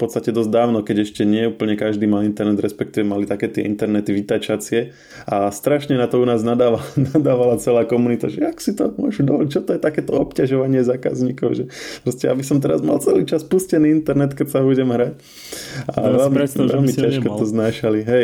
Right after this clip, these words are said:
Speaker 1: a teraz je, teraz je to presný opak, že v podstate, keď si spomeniem, že by,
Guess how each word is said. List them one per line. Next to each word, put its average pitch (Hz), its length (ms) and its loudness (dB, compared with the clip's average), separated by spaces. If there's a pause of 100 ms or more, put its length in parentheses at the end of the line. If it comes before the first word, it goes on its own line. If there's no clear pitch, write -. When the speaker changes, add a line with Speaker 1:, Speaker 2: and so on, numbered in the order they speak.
Speaker 1:
a 120 80 4
teraz 127 320 2
je, 123 80 4
teraz 131 300 2
je 123 180 2
to 123 160 -4
presný 127 400 0
opak, 117 240 0
že 101 240 0 (480)
v - 140 -4
podstate, - 180 -4
keď 135 160 -4
si 139 160 -2
spomeniem, 123 480 2
že 107 160 0
by, 107 80 -4